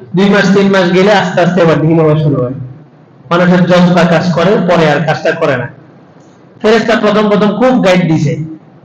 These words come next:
আদম আলাইহিস সালামের চতুর্পাশে থাকে, সবসময় আদম আলাইহিস সালামকে হেফাজত করে। একদিন ফেরেশতা চিন্তা করলো যে জান্নাতের মধ্যে কি আবার ইবলিস আসতে পারবে নাকি?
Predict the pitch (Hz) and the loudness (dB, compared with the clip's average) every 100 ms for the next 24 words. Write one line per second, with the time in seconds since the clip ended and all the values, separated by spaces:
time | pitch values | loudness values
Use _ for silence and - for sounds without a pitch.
0 | - 170 185 185 180 175 180 180 180 175 | -4 0 2 2 2 2 2 0 0 0
1 | 175 170 165 165 160 156 156 - - - | 2 2 0 0 0 0 0 -2 -12 -20
2 | - - 175 175 180 170 160 170 170 170 | -20 -10 -6 -2 0 0 0 0 0 0
3 | 170 170 165 156 156 151 160 147 147 - | -2 0 0 0 0 0 -2 -4 -6 -12
4 | - - - - - - - - 208 202 | -20 -20 -20 -20 -20 -20 -8 -4 -2 0
5 | 233 233 - - - - _ - - 214 | 0 0 -4 -12 -18 -20 _ -20 -2 2
6 | 220 180 220 233 208 190 185 185 180 170 | 2 2 0 0 2 2 2 2 2 2
7 | 151 170 214 240 247 247 240 214 208 202 | 0 0 0 2 0 2 0 2 0 2
8 | 196 185 175 165 160 175 170 160 139 135 | 2 2 2 2 0 0 0 2 2 0
9 | 131 - | -4 -8